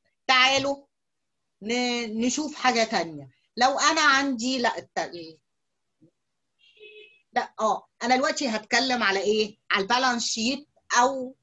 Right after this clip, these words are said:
اللي هي القايمه المفروض ان هي التانية، بس انا عايزه ابدا بيها لحاجه معينه عشان اوضح لكم نقط معينه. فعندي البالانس شيت ده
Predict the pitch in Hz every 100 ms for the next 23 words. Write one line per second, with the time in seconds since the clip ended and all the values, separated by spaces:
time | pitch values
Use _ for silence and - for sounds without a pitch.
0 | _ 196 196 233 277 233 - 262 262 262
1 | 247 220 214 - 208 262 220 208 214 240
2 | 233 - - 170 156 151 170 - 233 220
3 | 220 247 202 240 202 208 - 240 285 277
4 | - 247 240 196 175 180 214 262 262 -
5 | _ _ 202 196 254 247 202 190 180 214
6 | 233 220 214 202 202 175 302 143 131 _
7 | _ _ _ _ _ _ _ _ _ 285
8 | 330 370 294 285 214 233 247 311 285 262
9 | - 247 196 196 185 180